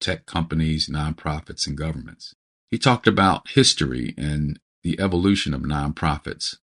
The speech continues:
I don't think we talk about this enough. And he highlighted how people come together to address societal needs and, and how this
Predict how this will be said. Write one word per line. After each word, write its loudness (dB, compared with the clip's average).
I 6
don't 6
think 0
we 4
talk -6
about -6
this 0
enough. -8
And 0
he 6
highlighted 4
how 0
people 4
come 0
together 2
to -4
address -2
societal 0
needs -2
and, -8
and -4
how 4
this 2